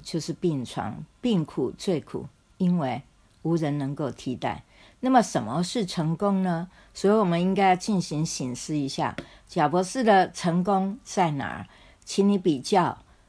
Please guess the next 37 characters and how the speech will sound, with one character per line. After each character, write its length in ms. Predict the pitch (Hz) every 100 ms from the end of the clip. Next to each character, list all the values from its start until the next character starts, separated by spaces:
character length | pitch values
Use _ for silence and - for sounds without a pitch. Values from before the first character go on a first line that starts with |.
| _ -
贾 240 | - 147
伯 160 | 151 185
斯 280 | 185 214 214
与 280 | 165 151 147
Elon 420 | 185 185 185 185
Musk 540 | 196 185 - - - 175 -
他 160 | -
们 100 | 185
两 220 | 180 143 87
个 80 |
人 160 | 131 135
的 140 | 127
成 320 | 117 - 139 139
功， 260 | 147 143 - - - _
那 120 | 185
么 340 | 180 151 143 - _ _ _
两 280 | - 156 135
岸 160 | 180 180
的 120 | 147
学 260 | - 135 139
子 340 | - 117 87 - _ _
都 220 | - 175 175
必 280 | 208 180
须 220 | 165 - 180
要 260 | 175 151
将， 480 | - 151 151 147 160 - - - _ -
嗯， 680 | 165 151 143 131 117 95 - _ _
上 280 | - - 254
面 220 | 190 185
这 140 | 160 190
个， 260 | 165 147
这 180 | 135 196
些 180 | 175 185
提 280 | - - 151
问， 320 | 180 156 123
如 260 | - 160 185
果 340 | 180 151 104